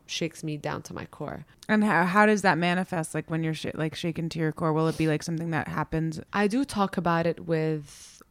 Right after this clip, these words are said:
Speaker 1: with my boyfriend. I do express that, and we have that, like, open space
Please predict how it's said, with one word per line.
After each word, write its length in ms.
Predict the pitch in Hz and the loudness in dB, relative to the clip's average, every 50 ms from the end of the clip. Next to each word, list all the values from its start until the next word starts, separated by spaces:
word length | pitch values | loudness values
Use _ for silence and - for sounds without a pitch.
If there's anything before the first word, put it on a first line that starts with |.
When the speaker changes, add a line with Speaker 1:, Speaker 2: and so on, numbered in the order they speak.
| _ _ - | _ _ -4
Speaker 1:
with 160 | 170 170 156 | -4 -2 -2
my 140 | 160 156 156 | -2 -4 -4
boyfriend. 760 | 151 160 180 170 147 - 190 208 202 214 220 214 202 190 - - | -4 -4 -6 -6 -6 -6 -6 -4 -4 -4 -6 -6 -8 -12 -12 -8
I 100 | - 165 | -6 -6
do 200 | 156 - 175 175 | -4 -2 -2 -2
express 580 | 170 160 - - - - - - - 160 - - | -2 -2 -4 -8 -8 -6 -6 -6 -6 -6 -6 -4
that, 200 | - 180 185 185 | -2 0 0 0
and 180 | 180 170 160 165 | 0 -2 -4 -6
we 60 | 165 | -8
have 380 | 151 151 175 180 170 160 156 - | -6 -6 -4 -4 -4 -4 -6 -6
that, 280 | 170 165 156 - - | -4 -4 -4 -6 -8
like, 360 | - 85 165 165 - - - _ - - - - - - - - - - _ - | -10 -12 -12 -12 -14 -18 -20 _ -20 -20 -20 -20 -20 -20 -20 -20 -20 -20 _ -2
open 360 | - 175 175 - - 165 165 | -2 2 4 4 2 2 0
space 560 | - - - - 95 - 156 156 165 - - | -6 -8 -8 -6 -6 -6 -6 -6 -6 -8 -10